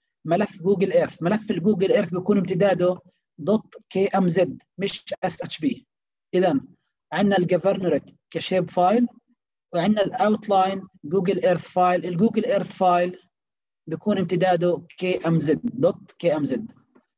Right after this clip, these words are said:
والبروسيجرز اللي حنعملها بتكون مسجله وموجوده ان شاء الله على الموديل،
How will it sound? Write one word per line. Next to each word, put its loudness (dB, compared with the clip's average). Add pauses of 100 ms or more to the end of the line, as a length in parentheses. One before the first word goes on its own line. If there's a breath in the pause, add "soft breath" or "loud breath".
(120)
والبروسيجرز 0
اللي 0
حنعملها 2
بتكون -2
مسجله 0
وموجوده 0
ان -4
شاء 0
الله 4
على 0
الموديل، 0